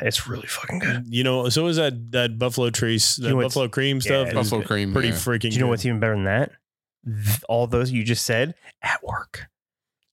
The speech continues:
Speaker 2: At work. <laughs> Yes, yes.
Speaker 1: <laughs>
Speaker 2: That's
Speaker 1: Makes
Speaker 2: much
Speaker 1: the day
Speaker 2: better.
Speaker 1: so much better.
Speaker 2: Unless, of course, you work for the government. Then that's not good.
Speaker 3: Yeah,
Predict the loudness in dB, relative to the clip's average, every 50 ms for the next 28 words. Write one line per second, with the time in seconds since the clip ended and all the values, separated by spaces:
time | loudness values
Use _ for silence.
0 | -4 -2 0 0 2 0 -2 -2 -4 -2 0 2 2 2 2 2 2 0 2 0
1 | 0 0 2 2 2 2 2 2 0 0 0 0 -2 -2 -2 -4 -6 -2 0 0
2 | 0 0 0 0 2 2 2 2 0 0 2 2 2 2 2 2 2 2 2 2
3 | 0 0 2 2 2 2 2 2 0 -2 -6 _ -4 0 2 2 2 2 2 0
4 | 2 2 2 2 2 2 2 2 2 2 2 0 2 2 2 0 2 0 0 0
5 | 0 2 2 2 4 2 2 2 2 0 2 2 2 2 0 0 -2 0 0 0
6 | -2 -4 -4 -2 0 0 0